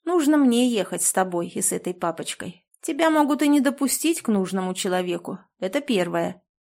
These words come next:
Второе. Кате пока ничего не нужно говорить, не нужно её обнадёживать.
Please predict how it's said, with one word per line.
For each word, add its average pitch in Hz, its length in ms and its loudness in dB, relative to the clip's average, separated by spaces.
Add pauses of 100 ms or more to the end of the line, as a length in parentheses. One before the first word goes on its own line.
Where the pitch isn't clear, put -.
(180)
Второе. 214 640 2 (140)
Кате 190 300 0
пока 254 280 2
ничего 254 440 4
не 233 120 4
нужно 196 340 4
говорить, 208 560 0 (120)
не 220 180 2
нужно 220 420 4
её 202 200 4
обнадёживать. 190 840 -2